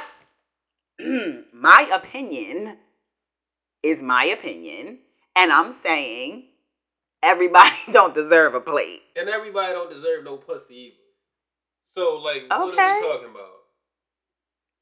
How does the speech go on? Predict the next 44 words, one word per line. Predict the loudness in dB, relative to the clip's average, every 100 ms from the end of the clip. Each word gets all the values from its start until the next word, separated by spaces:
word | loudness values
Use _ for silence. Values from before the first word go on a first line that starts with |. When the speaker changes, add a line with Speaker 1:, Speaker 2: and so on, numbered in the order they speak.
| _
Speaker 1:
That's | -4 -2 2
Speaker 2:
<laughs> |
Like | 2 4
Speaker 1:
your | 4
opinion. | 2 -2 -8 -8 -8
I | -6
didn't | -6 -8 -2
say | 2 2
that | 0 -6 -8
she | -12 -2
was | -2 0
make-, | -6 -6 -2
giving | 0 2
everybody | 0 2 4 4 4
a | -4
plate | -2 0 0 0 0
and | 0 0 -4
some | -4
Speaker 2:
I'm | 0 -2
Speaker 1:
pussy, | 0 -4
Speaker 2:
just | 4
Speaker 1:
or | 8 10 10 6
Speaker 2:
saying, | 2
Speaker 1:
either | 4
or. | 8 10 8 6
Speaker 2:
I'm | 4 4
just | 2
putting | 2 -2 -2
it |
like | -6 -4 -4
this. | -6 -8
If | -18
you | -20 -20
fucking | -18 -16 -14
a | -12
nigga, | -10 -8
why | -8 -10
you | -12
can't | -14 -14
give | -12
a | -12
nigga | -10 -12
some | -16 -14
food? | -4 -2 -2 -4